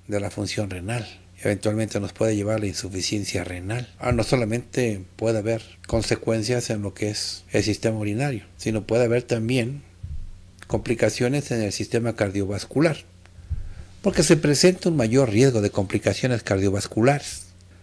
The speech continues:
sí, tan solo por la presencia de espuma en la orina,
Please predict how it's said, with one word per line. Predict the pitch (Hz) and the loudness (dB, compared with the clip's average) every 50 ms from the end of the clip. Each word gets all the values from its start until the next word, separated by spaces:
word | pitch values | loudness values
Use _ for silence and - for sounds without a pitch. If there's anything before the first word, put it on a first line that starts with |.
| - - | -20 -10
sí, | - - 214 220 220 | 0 2 4 4 4
tan | - - 127 110 | 4 4 4 4
solo | - 120 120 131 135 | 4 4 4 4 2
por | - - 113 | 2 0 0
la | 104 95 | 0 0
presencia | - 104 98 90 - 107 101 98 - - 120 | -2 -2 -2 0 0 -2 -2 -2 -2 -2 0
de | 120 110 | 0 0
espuma | - - - 101 98 95 | -2 -4 -8 -8 -8 -6
en | 95 | -6
la | 107 | -6
orina, | 120 143 170 156 98 - - | -4 -2 -2 -2 -2 -6 -10